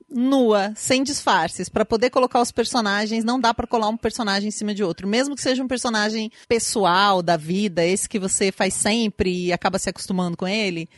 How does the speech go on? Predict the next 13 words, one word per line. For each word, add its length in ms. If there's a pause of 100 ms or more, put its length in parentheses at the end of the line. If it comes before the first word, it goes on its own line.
(140)
quando 300
você 420
atua 680
profissionalmente, 1300
você 360
tem 320
que 180
aprender 520
a 40
chegar 340
nesse 220
lugar 400
mais 680